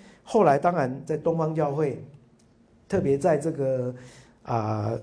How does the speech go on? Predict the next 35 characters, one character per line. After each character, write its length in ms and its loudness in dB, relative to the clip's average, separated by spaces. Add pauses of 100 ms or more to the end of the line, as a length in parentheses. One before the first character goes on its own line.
东 220 6
正 200 -2
教 160 2
的 120 0
传 200 -8
统 180 -8
里 40 -10
面， 240 -12
他 120 -8
们 140 -6
就 300 -2 (480)
承 280 -2
接 220 4
了 180 2
屈 240 -8
利 120 -2
罗 200 -4
的 120 -8
传 220 -12
统， 160 -12 (560)
所 140 -4
以 40 0
玛 260 -4
利 160 2
亚 260 2
被 160 0
称 240 -6
为 100 -2
上 360 -4
帝 180 -6
之 240 -10
母， 200 -10 (640)
就 340 2 (400)
定 240 -4
调， 240 -2